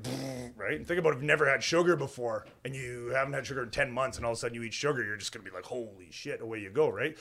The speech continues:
So they realized that these berries, there was also blueberries that were available at that time, there was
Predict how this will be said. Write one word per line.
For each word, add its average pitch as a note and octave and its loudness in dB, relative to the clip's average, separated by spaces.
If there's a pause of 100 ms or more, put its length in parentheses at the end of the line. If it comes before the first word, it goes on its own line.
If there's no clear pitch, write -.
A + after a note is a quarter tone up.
(160)
So - -2
they D3+ 6
realized D3+ 6
that C#3 0
these A#2 -6
berries, C3 2
there C#3 0
was C3 0
also D3 2 (540)
blueberries F3 4
that F3 8
were E3 6
available D#3+ 10
at D#3 2
that D3+ 6
time, D#3 4
there C3+ -4
was A#2 -6